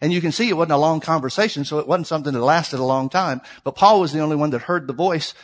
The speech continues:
speaking to him. So what happened? Well,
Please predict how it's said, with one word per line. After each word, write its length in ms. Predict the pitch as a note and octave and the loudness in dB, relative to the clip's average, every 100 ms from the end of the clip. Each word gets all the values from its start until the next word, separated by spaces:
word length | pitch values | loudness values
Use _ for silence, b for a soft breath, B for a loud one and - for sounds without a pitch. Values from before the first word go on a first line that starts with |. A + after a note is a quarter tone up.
| B | B
speaking 440 | - D3 C3+ C3+ | -8 -8 -4 -2
to 80 | C#3 | -2
him. 260 | F#3+ A3 - _ _ _ _ _ _ _ _ B B B | -2 -6 -8 _ _ _ _ _ _ _ _ B B B
So 160 | - | 0
what 180 | F3 E3+ | 4 4
happened? 400 | D#3+ F3+ - E2+ - _ _ b b b - | 4 -2 -4 -14 -20 _ _ b b b 0
Well, 340 | C#3+ D#3+ - | 2 2 -2